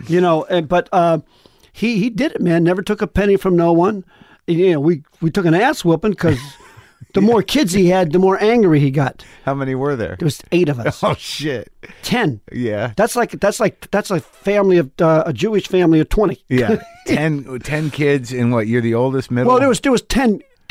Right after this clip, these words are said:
Speaker 1: eight kids.
Speaker 2: Eight kids.
Speaker 1: Count my parents was
Speaker 2: Yeah.
Speaker 1: ten. I was the third.
Speaker 2: So it was just, what, it was warfare at all times?
Speaker 1: Dude, it was like, put it this way. There was one Christmas, and I have it on tape. I taped, just so you know, I've taped my family since eighty-two. I think they're the funniest things in the world.
Speaker 2: Yeah.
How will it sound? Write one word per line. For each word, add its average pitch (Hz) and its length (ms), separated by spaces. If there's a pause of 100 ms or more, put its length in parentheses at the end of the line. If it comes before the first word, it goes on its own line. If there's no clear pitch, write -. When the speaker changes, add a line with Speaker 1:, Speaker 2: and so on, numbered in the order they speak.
Speaker 1:
eight 233 180
kids. 156 340
Speaker 2:
Eight 113 200
kids. 110 160
Speaker 1:
Count 220 180
my 170 140
parents 185 320
was 139 100
Speaker 2:
Yeah. 110 60
Speaker 1:
ten. 107 280 (200)
I 208 100
was 220 180
the 147 120
third. 143 340 (160)
Speaker 2:
So - 160
it 123 40
was 117 100
just, 120 160 (100)
what, 113 400
it 113 60
was 107 180
warfare 123 500
at 117 60
all 117 160
times? 123 420
Speaker 1:
Dude, 143 280
it 123 80
was 147 180
like, 151 320 (1000)
put - 140
it - 80
this 220 180
way. 156 180 (1400)
There 190 160
was 233 140
one 247 180
Christmas, 180 500
and 175 100
I 247 100
have 277 160
it 240 60
on 208 120
tape. 185 360 (200)
I 190 120
taped, 220 440
just 202 180
so 208 80
you 190 120
know, 170 140
I've 165 160
taped 196 200
my 160 120
family 165 360
since 143 220
eighty-two. 151 420
I 143 80
think 151 200
they're 147 140
the 151 200
funniest 151 500
things 147 300
in 147 60
the 143 80
world. 139 300
Speaker 2:
Yeah. 95 260